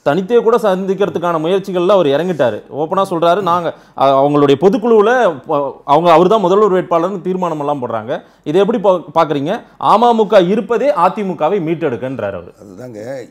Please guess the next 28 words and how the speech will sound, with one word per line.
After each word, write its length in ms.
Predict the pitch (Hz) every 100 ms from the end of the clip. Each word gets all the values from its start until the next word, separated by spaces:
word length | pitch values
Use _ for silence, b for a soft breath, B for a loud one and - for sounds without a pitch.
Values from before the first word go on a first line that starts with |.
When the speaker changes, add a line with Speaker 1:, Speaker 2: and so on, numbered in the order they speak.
| 127
Speaker 2:
இதுலயே 440 | 127 156 160 185
உங்களுக்கு 440 | 170 147 147 139 120
முரண் 320 | 120 143 135
தெரியலையா? 440 | 117 110 95 104 87 _ _ _ _ _ _ _ _ _
அண்ணா 260 | - - 190
திமுகவை 460 | 175 185 185 190 156
மீட்டெடுக்க 520 | 190 175 185 180 220
அவர் 180 | 196 180
வந்து 200 | 180 180
வேட்பாளர் 440 | 185 165 185 165
ஆகணுமா? 400 | 143 131 123 143 104 98 _
அண்ணா 200 | - 185
திமுகவை 520 | 220 196 196 190 190 185
மீட்டெடுக்க 440 | 190 190 185 185
அவர் 180 | 175 170
வேட்பாளராக 520 | 180 156 180 170 165
எப்படி 240 | 160 160
முடியும்? 400 | 156 147 139 143 - _ _ _
அவர் 280 | - 156 139
ஏற்கனவே 500 | 151 180 180 185 190
சுயேட்சை 420 | 196 170 185 175
வேட்பாளராக 460 | 175 165 160 151 160 147
போட்டிட்டு 360 | 156 151 151
ஆர் 220 | 165 156
கே 120 | 160 160
நகர்ல 460 | 143 135 147 175
வெற்றி 240 | 147 135 151
பெற்றாரு. 540 | 135 113 110 110 -